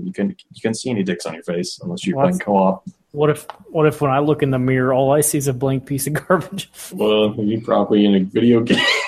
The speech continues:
Speaker 1: <laughs>
Speaker 2: Okay.
Speaker 1: You might be in Jumanji.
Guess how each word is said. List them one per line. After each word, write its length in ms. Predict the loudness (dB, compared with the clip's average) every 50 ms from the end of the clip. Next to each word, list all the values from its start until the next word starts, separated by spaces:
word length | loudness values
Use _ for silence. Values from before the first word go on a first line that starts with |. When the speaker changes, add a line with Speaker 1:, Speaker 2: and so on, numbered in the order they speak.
| -4 2 2
Speaker 1:
<laughs> 1400 | 2 4 2 -2 -2 -2 0 2 2 2 0 -4 -8 -8 -8 -8 -8 -12 -14 -16 -18 -18 _ 0 0 0 0 0 -10 -20 _ _ _ _ -10
Speaker 2:
Okay. 400 | -8 -2 -2 0 0 0 -2 -4 -8 _
Speaker 1:
You 160 | 4 4 6
might 220 | 6 6 4 4 4
be 100 | 4 4
in 80 | 4
Jumanji. 640 | 4 4 2 2 2 0 0 -2 -4 -6 -8 -14